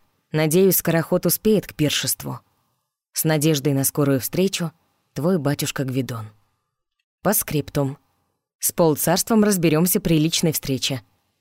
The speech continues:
Жду внуков. Внизу и в самом деле была подпись и печать батюшки. Я перечитала послание трижды —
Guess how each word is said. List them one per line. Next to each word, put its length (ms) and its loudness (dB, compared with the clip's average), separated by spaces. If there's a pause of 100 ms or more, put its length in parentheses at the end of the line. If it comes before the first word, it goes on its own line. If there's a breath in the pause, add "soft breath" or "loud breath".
Жду 300 2
внуков. 540 0 (440)
Внизу 400 4
и 40 4
в 60 0
самом 320 4
деле 240 4
была 260 0
подпись 400 -2
и 40 0
печать 320 -2
батюшки. 580 -6 (1080)
Я 180 2
перечитала 560 2
послание 540 2
трижды — 500 0